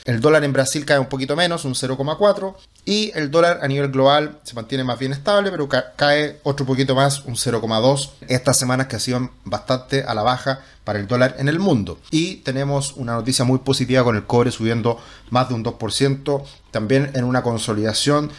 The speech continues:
de su comportamiento alcista más reciente. En la noticia más importante de la semana en Chile conocimos el imasec, que crece un cero coma tres por ciento en el mes de octubre, muy parecido a lo que el mercado esperaba. Y acá discusiones más, discusiones menos,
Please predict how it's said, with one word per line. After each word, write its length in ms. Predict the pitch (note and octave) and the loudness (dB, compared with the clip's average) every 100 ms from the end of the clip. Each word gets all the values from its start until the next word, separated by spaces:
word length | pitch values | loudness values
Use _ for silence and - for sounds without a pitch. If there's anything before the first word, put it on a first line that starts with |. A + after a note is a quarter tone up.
| - - | -20 -12
de 380 | A2 C3+ C#3 C#3+ | 0 4 4 0
su 120 | C3 | -4
comportamiento 840 | A#2 A2+ A#2+ - A2+ B2 B2 A#2+ | -4 -2 -4 -2 -2 0 -2 0
alcista 680 | A#2 - C3 B2+ - B2+ B2 | 0 2 0 -2 0 2 2
más 220 | G#2+ A2+ | -2 -4
reciente. 400 | G2+ G#2 G2+ E2+ - | -2 -4 -6 -8 -6
En 100 | A#2 | 0
la 80 | B2 | 2
noticia 340 | C3 D#3 D#3 | 2 0 2
más 140 | C#3+ | 2
importante 500 | D3 D3 C#3+ C#3+ C#3+ | 2 0 0 0 0
de 60 | D3 | -2
la 100 | C3 | -2
semana 560 | - B2 C#3 C#3+ C#3+ C#3 | -2 0 0 2 0 -2
en 200 | A2+ A#2+ | -6 -4
Chile 380 | G#3+ F3 D#3+ D3 | 0 2 2 2
conocimos 520 | A2 G#2 B2 A#2 - | -2 -2 -2 -2 -2
el 80 | G#2 | 0
imasec, 580 | G#2+ G#2+ D#3+ D#3+ - - | 0 2 2 0 -4 -2
que 180 | C3 C3+ | 0 0
crece 480 | C#3+ C#3+ C#3+ C#3+ C#3+ | -2 -2 -2 -4 -4
un 220 | B2 A#2+ | -6 -4
cero 400 | - - C3+ C3+ | -2 0 0 -2
coma 160 | B2+ | -2
tres 140 | A#2+ C3 | -4 -6
por 200 | - A#2 | -6 -4
ciento 360 | - C3 C3+ | -2 -2 -2
en 60 | A#2 | -4
el 40 | |
mes 160 | A2 A#2+ | -2 -2
de 80 | C3+ | -4
octubre, 520 | - G#3 G3 F#3+ F#3 | -2 2 4 4 0
muy 300 | C3 C#3+ E3 | -4 0 0
parecido 520 | D#3+ C#3 C3+ - C#3 | 2 0 0 -2 0
a 40 | C3+ | 0
lo 100 | A#2+ | 0
que 60 | A2 | -4
el 40 | |
mercado 360 | A2 A2 A#2+ B2 | -6 -2 0 0
esperaba. 600 | - C3+ F3 F3+ F3+ F3+ - | 0 2 4 4 0 -4 -2
Y 360 | G#3 A3+ A#3+ - E3 - | 0 0 -6 -20 -20 -10
acá 520 | A2+ - D3+ D3+ D3+ - | -6 0 2 2 -2 -10
discusiones 520 | - - - D3+ C3+ | -10 -8 0 2 2
más, 320 | B2 C#3+ C#3 | 2 2 0
discusiones 520 | C3+ - A2+ C3+ B2 | -2 -10 -6 -4 -2
menos, 640 | A#2 C#3+ D3 C#3+ C#3+ C#3 - | 0 2 4 4 2 2 -4